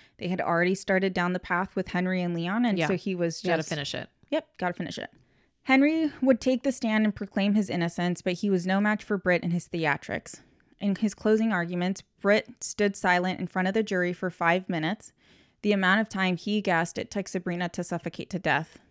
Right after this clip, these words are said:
Speaker 1: The jury sentenced the brothers to die, and at only sixteen years old, Leon became death row's youngest resident.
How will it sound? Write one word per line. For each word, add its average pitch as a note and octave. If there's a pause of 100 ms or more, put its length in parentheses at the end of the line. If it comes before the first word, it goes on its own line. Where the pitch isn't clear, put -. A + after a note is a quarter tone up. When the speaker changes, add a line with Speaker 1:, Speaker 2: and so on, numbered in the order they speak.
(340)
Speaker 1:
The G3
jury G3+ (500)
sentenced A3
the D4+
brothers G#3
to A3
die, E3+
and F#3+
at F3
only F#3
sixteen A3
years A#3
old, F3 (380)
Leon G3
became F#3+
death E3+
row's F3+
youngest E3
resident. -